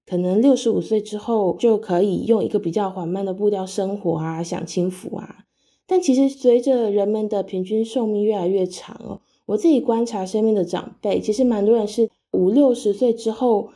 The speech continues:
并没有进入一个安享晚年的状态，反而是在你可能事业上打拼了很久，很辛苦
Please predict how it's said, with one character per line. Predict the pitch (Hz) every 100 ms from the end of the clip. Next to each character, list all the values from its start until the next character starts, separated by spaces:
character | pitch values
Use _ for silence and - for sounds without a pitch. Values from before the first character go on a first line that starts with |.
| _
并 | - 311
没 | 247
有 | 196
进 | 180 233
入 | 220 208
一 |
个 | 208 196 - -
安 | 220 226
享 | 226 160 151 -
晚 | 175 165
年 | 165 165
的 | 185
状 | 180 220 180
态， | 170 - 180 - - _ -
反 | 190
而 |
是 | 190 269
在 | 247 247
你 | 196
可 | 190
能 | 175 170
事 | 175 240
业 | 233
上 | 220 226
打 | 208 165 165
拼 | - 190 196
了 | 190 175 - -
很 | - 185 208
久， | 226 180
很 | 165 160
辛 | - 220
苦 | 220 156 -